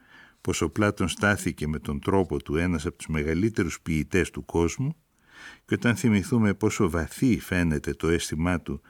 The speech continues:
για την ποίηση, μπορούμε μόνοι μας να υπολογίσουμε τι στοιχίζει κάποτε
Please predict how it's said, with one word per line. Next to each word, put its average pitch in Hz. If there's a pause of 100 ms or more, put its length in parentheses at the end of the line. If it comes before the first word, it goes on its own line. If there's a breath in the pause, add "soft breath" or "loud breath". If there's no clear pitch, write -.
(240 soft breath)
για 73
την 65
ποίηση, 101 (540 soft breath)
μπορούμε 82
μόνοι 87
μας 95 (120)
να 80
υπολογίσουμε 78
τι 139
στοιχίζει 107
κάποτε 95